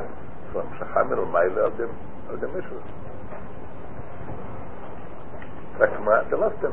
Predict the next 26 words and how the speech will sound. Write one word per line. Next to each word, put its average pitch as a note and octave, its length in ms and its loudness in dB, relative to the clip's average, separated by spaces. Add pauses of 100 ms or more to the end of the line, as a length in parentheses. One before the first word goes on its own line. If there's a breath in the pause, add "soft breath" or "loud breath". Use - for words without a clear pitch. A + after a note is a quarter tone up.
עניין F#2 240 -2
של - 160 -4 (260)
ידיעה. D#2+ 200 -2 (680)
זה B2 100 2
עניין, - 180 4 (220)
כך - 220 0
כתוב - 300 -2
שם, B2+ 160 -2 (440)
מה, D3+ 260 4
מה B2+ 220 6
אנשים A#2+ 460 4 (100)
שרואים, A2+ 420 2
ממשיכים A2+ 580 -2
חיות C#3+ 360 0 (140)
ולקות C3 460 2
לכל - 380 -2 (180)
מקרה. E2+ 200 -2 (3000)
עניין A3 280 0
על G#3+ 60 0
עצמו. - 400 -2 (2000)
בעצם, E3 280 4 (1040)
יכול D#3+ 260 8
להיות A#2+ 320 2
שבן G2+ 220 0
אדם G2+ 280 4
מלומד, E2+ 440 4